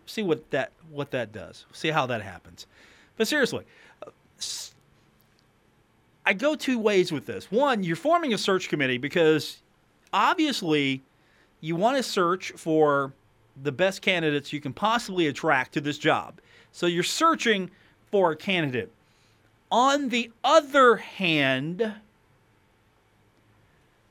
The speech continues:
shouldn't you already have in mind your target? Shouldn't you have in the back of your mind or on a piece of paper tucked away somewhere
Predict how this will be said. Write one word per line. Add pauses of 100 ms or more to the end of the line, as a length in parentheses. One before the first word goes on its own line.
(520)
shouldn't
you
already
have
in
mind (100)
your
target? (1900)
Shouldn't
you
have (240)
in
the
back
of
your
mind
or (300)
on
a
piece
of
paper (1080)
tucked
away
somewhere